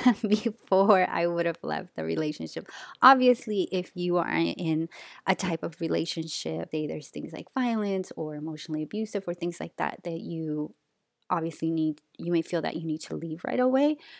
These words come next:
Um, in my situation, I do feel like I could have had two, three months. Had I had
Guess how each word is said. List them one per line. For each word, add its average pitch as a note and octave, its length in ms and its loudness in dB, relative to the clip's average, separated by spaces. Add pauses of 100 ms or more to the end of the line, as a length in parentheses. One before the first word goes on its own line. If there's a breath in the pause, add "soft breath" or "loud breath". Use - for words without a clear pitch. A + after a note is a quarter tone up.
(300 loud breath)
Um, E3 460 0
in F3+ 160 -2
my F3 220 0
situation, E3 1000 -6
I G3 320 -4
do G#3 160 -6
feel E3+ 280 -2
like - 260 -6
I E3 120 -8
could - 240 -12
have D#3 140 -10
had E3 480 -12 (640 soft breath)
two, G3 200 0
three D#3+ 200 -2
months. - 500 -8 (180)
Had F#3 320 -4
I F3 180 0
had E3+ 680 -4